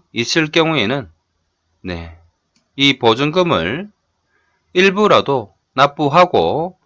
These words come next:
신차 장기 렌트를 이용하시는 게 비용을 절약하는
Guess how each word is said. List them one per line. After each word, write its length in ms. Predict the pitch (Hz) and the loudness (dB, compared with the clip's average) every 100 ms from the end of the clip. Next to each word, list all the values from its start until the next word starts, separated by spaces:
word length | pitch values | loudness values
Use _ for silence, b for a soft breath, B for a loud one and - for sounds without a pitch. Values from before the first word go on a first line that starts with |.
| _ _ _ _ | _ _ _ _
신차 480 | - - 151 156 170 | -12 -4 -2 4 4
장기 300 | 160 123 135 | 4 2 2
렌트를 800 | 143 139 151 135 90 76 120 170 _ _ - | 2 0 -2 0 0 -2 -8 -12 _ _ -4
이용하시는 800 | 113 139 151 160 156 165 120 | 2 2 4 0 0 -2 -2
게 280 | 107 139 87 _ _ _ _ _ _ _ _ _ _ _ | -2 -6 -8 _ _ _ _ _ _ _ _ _ _ _
비용을 880 | - 117 139 156 135 82 95 143 165 _ _ _ | -2 2 4 4 4 4 0 -4 -14 _ _ _
절약하는 840 | - 139 143 143 127 139 175 190 | 0 4 4 4 2 2 -2 -8